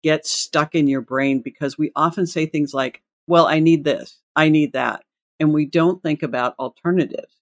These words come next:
Maybe you do need a car if you're in an area where there isn't good public transportation. It doesn't mean that has to be a new car. It can be a good used car. So the way we think about what we need and want is really important.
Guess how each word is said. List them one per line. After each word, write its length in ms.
Maybe 240
you 140
do 200
need 220
a 40
car 420
if 140
you're 340
in 120
an 140
area 320
where 100
there 160
isn't 300
good 180
public 300
transportation. 760
It 140
doesn't 340
mean 140
that 140
has 200
to 100
be 120
a 60
new 200
car. 340
It 120
can 160
be 140
a 60
good 240
used 380
car. 260
So 420
the 180
way 300
we 180
think 280
about 460
what 360
we 340
need 440
and 180
want 340
is 140
really 280
important. 420